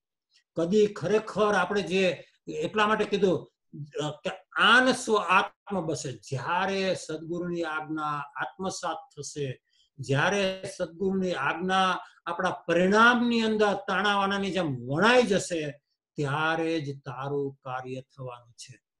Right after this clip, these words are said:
અને તબ એ જ્યારે ક-, થશે ત્યારે તરત જ કૃપાળદેવ મૂકી દીધું, તરત જ કે તબ કારજ સિદ્ધ બને અપનો, કોઈ no, uh, what if but why. અને રસ અમૃત પાવહી પ્રેમ ઘન,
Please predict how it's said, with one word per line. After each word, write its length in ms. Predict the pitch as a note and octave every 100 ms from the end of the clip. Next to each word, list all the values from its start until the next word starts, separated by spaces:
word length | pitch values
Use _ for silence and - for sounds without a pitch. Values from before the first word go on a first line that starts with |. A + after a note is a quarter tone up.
| _ _ _ -
અને 140 | D#3+ D#3+ - _
તબ 440 | A3 C#4 A3+ D#3
એ 300 | F3 A3+ B3+
જ્યારે 220 | A3+ A#3 A#3
ક-, 220 | - A3
થશે 320 | - A3 A#3+
ત્યારે 260 | - A3 G#3
તરત 520 | - G3+ A#3+ B3+ -
જ 140 | B3+ -
કૃપાળદેવ 440 | A#3 A#3+ A#3+ G#3+ A#3+
મૂકી 240 | A3+ A#3
દીધું, 320 | A3 G#3+ E3+
તરત 320 | - F3+ G3
જ 160 | D#3+ C3+ - _ _ -
કે 80 | F#3+ -
તબ 240 | A#3+ C4
કારજ 720 | C#4 - B3 B3 B3+ B3+ B3 A#3
સિદ્ધ 380 | - G3+ F#3
બને 400 | A#3+ A3 A3+ A#3+
અપનો, 600 | A#3 A3 A3 F#3+ D#3 C3 _ _ _ _ _ _ _
કોઈ 180 | A3
no, 600 | G#3+ D3 D#3 G#3 B3 A#3+ A3+ - G#3
uh, 340 | A3+ A3 D#3
what 420 | E3 A3 A3+ G#3 G#3+
if 60 | - E3
but 300 | G3 G3+ E3
why. 240 | F3+ E3+ - - _ _ _
અને 260 | F#3 G3+ F3 C3+ -
રસ 280 | - G#3+ -
અમૃત 760 | A#3+ - G#3 G#3+ G#3 G#3+ G#3 F#3+ - -
પાવહી 920 | E3+ F3 F#3+ F#3 E3+ E3 E3 - C#3
પ્રેમ 300 | D3 D3+ D#3
ઘન, 180 | C#3 C#3